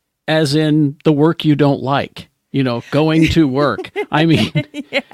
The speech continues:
Speaker 1: uh, it, it, that's what it is. It's, it's, I, I just am convinced of this, that if this were like,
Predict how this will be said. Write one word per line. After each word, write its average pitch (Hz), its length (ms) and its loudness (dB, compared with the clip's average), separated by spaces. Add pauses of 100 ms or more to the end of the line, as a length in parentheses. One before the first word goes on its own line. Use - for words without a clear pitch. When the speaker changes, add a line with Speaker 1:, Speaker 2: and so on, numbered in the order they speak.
(160)
Speaker 1:
uh, - 280 -12
it, 180 420 -6
it, 165 260 -12
that's 156 280 -8
what 185 120 2
it 175 120 2
is. 202 320 4
It's, - 280 -2
it's, - 340 -2 (200)
I, 131 220 -12
I 147 180 -6
just 160 300 -4
am 175 120 0
convinced 180 540 0
of 123 140 -6
this, - 260 -8
that 143 160 -4
if 131 140 -2
this 185 240 2
were 185 160 6
like, 147 480 0